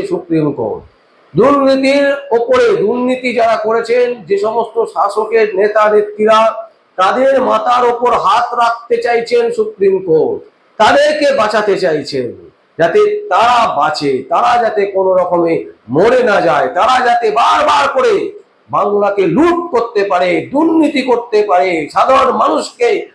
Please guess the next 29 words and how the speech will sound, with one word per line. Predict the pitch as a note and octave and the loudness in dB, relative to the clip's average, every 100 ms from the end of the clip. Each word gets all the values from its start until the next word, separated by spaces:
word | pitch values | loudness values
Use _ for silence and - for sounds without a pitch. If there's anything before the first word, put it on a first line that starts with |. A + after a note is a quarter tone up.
| _ - | _ -2
অ-, | B3 A#3+ A#3+ - | 0 -2 -2 -2
অর্থনৈতিক | C4 - B3+ C#4 C4 B3+ B3 A#3+ E3+ E3 | -2 -4 0 2 2 0 -2 -2 -2 0
বোঝা | B3 C#4 - C4 | 0 2 0 0
চাপিয়ে | A#3+ A#3+ C4 B3 | 0 0 0 -2
দিতে | A3+ A3 G#3+ | -2 -2 0
পারে। | F#3+ E3+ B2 - - _ _ _ | 0 0 -4 -8 -18 _ _ _
এটাই | D#3+ G#3 G#3 G#3 | -4 0 2 2
কি | G#3 G#3 G3+ | -2 -4 -4
সুপ্রিম | G#3 - G3+ G3 G3 | -6 0 0 0 0
কোর্ট | F#3+ F#3 F#3 - _ _ _ _ | 0 0 -4 -18 _ _ _ _
মনে | B2 E3+ F#3+ F#3 - | -2 2 2 2 -4
প্রাণে | - E3 F3+ E3 - | -2 0 0 -2 -6
ঠিক | - - F3+ | -14 -12 -6
করেছেন? | E3+ D#3 C3+ - - _ _ _ _ _ _ _ - - - | -4 -4 -6 -14 -20 _ _ _ _ _ _ _ -20 -20 -2
কেন | B3+ D#4 C#4+ C4+ | 2 2 2 2
বলছি | C4+ C4+ C4 B3+ | 0 0 0 0
দর্শক | - C4+ B3+ A#3 | -2 0 0 0
এই | A3+ | 0
কথাগুলো? | A3 A3 A3 A#3 A#3 A3 | -2 0 0 2 2 2
তার | G#3 G3+ - | 0 -2 -2
কারণ | F3 B3 B3 G3+ | 0 2 0 0
হচ্ছে | G#3 - A3 A3+ - | -2 -4 -4 -2 0
সুপ্রিম | G3 - A3 G#3+ G#3+ | -4 -4 -6 -4 -4
কোর্টের | G#3 A3 G#3 D#3 | 0 2 2 2
বারবার | F#3 G#3+ G#3 - F#3 G#3+ G#3+ | 4 4 2 0 0 0 -2
যে | G3 F3+ | 0 0
আমরা | F3+ F#3 F3 | 2 2 2
রায়গুলো | E3+ F3+ F3 F3 E3+ | 2 0 -2 -4 -4
দেখছি | G3 - F#3 | -4 -6 -12